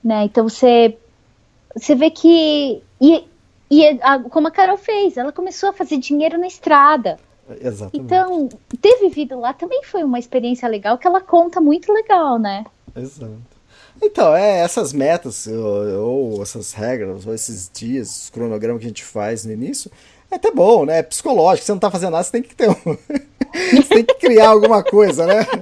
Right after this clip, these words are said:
Speaker 2: <laughs> Dar um parâmetro pra sua viagem. Agora, como vai ser? Putz, esquece, aí é outra conversa.
Speaker 1: É, na prática, é, foi, é o que eu falo pro pessoal, eu falo, ó,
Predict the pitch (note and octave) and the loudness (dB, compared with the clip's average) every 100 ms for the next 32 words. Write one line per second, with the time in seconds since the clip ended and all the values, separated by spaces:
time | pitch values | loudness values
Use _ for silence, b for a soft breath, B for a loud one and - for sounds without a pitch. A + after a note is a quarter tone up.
0 | F3+ - D4 C4 - F3 G#3+ A3+ G#3+ F#3 | -4 -4 -6 -4 2 4 4 6 4 4
1 | A#3 G3 F3 D#3 F3 D#3 C#3 C3 C3 D#3 | 2 0 -4 0 0 0 0 0 0 2
2 | F#3 F3+ G#3 D#4 A3+ D#3 B2+ - D3+ G#3 | 0 2 2 2 0 -2 -2 -4 0 0
3 | D3+ - D#3+ G#3 A#3+ B2 B2+ - D#3+ D3 | -2 -6 -4 -4 -6 -12 -14 -8 -6 -6
4 | D3+ - G#2 G#2 A#2+ D3+ C4+ D4+ G#3 D#3+ | -8 -10 -10 -8 -8 -8 -10 -12 -12 -12
5 | D3+ A3 G3 F3 D#3 F3 - G3 G#3+ A3 | -10 -8 -8 -10 -12 -16 -10 -4 -4 -2
6 | A#3 G#3 A#3 - A#3+ A#3 B3+ A#3 - G#3+ | -2 0 -2 -2 -2 -2 -4 -6 -4 -4
7 | G#3 C4 C4+ B3+ B3+ B3 B3 B3 C#4 G3 | -4 -4 -2 -2 -4 -10 -8 -6 -4 -4
8 | G3 G3+ | -6 -12